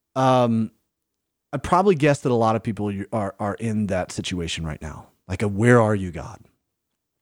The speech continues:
What are you doing? Why are we waiting?" We're, like, waiting for, and they were waiting for the coming Messiah. They were waiting for the coronation of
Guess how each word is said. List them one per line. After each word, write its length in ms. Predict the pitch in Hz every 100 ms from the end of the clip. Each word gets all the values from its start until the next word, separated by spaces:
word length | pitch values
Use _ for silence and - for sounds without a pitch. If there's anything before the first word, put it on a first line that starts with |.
| _ _ -
What 160 | 92 131
are 20 |
you 120 | 127
doing? 340 | 107 120 98 85
Why 220 | 104 127
are 180 | 131 101
we 100 | 101
waiting?" 380 | 92 113 92 95
We're, 100 | 120
like, 140 | 107 -
waiting 460 | 101 127 170 160 123
for, 240 | 104 95
and 100 | 107
they 80 | 147
were 140 | 131
waiting 460 | 107 113 139 165 180
for 160 | 156
the 60 | 127
coming 280 | - 123 117
Messiah. 340 | 110 110 98
They 120 | 101
were 120 | 104 101
waiting 520 | 110 123 151 180 165
for 320 | 131 123 107 - - - -
the 100 | 123
coronation 800 | - 135 131 117 113 - 107 98
of 420 | 113 107 98